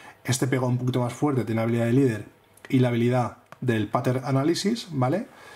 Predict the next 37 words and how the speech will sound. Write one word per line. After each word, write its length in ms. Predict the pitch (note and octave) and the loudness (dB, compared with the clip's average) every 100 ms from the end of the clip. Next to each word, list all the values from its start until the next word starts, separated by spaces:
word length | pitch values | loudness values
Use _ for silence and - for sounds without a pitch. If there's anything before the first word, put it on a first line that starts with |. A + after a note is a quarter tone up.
| - - - | -20 -20 -2
Y 40 | D3 | 0
ahora 120 | D3+ | 0
vamos 160 | D#3 | 0
a 60 | D#3 | 0
ver 100 | E3 | 0
un 120 | D3+ | -2
poquito 320 | C#3+ D3+ D#3+ | -2 0 -2
por 160 | B2+ C#3+ | 0 0
detrás, 360 | B2+ D#3 F3 - | 0 0 -2 -4
que 100 | B2+ | -2
vais 160 | C3 | 0
a 40 | C#3 | 0
ver 180 | D#3+ | -2
que 120 | - C3+ | -2 -4
sí 220 | - C#3 | -2 -2
que 100 | C#3 | 0
cambia 360 | C#3 D3+ E3 D#3+ | 0 0 -2 0
un 200 | C3+ C3 | 0 2
poquito 520 | B2+ C3 D3 F#3 - | 0 -2 0 0 2
la 280 | B2+ C#3 C#3 | 0 0 0
cosa. 260 | G#2+ - - - - - - - - - - - - - - - - - - - C#3+ | -4 -4 -8 -14 -18 -16 -16 -18 -20 -20 -20 -16 -18 -16 -20 -20 -20 -20 -20 -10 -4
Vais 180 | C#3+ | -2
a 60 | D3 | 0
ver 240 | D3+ C3 | -2 -2
que 80 | C3+ | 0
el 100 | B2 | 0
Prime 420 | D#3 D3 B2+ F#2+ - - | 0 -2 -2 -6 -10 -6
baja 480 | C#3 C3 - A2+ G#2 | -4 -2 -2 -2 -4
de 320 | A2 G2+ F#2+ - - - _ _ _ | -4 -4 -4 -10 -20 -20 _ _ _
diez 240 | - B2+ A#2 | -2 0 2
de 100 | B2 | 4
vida 360 | C#3 G#2+ F2+ - _ _ _ - - | 2 2 -4 -12 _ _ _ -20 -4
a 140 | G2+ | -2
ocho, 420 | C3 D3 G3 B3 - - - - - | 0 0 -2 -2 -6 -20 -20 -20 -8
¿vale? 420 | - B2 D3+ G#3 - | -2 0 0 -2 -4
Los 280 | C3 A#2 A2+ | -2 0 0
ataques 420 | B2 A#2 G#2 - | -2 -2 -4 -8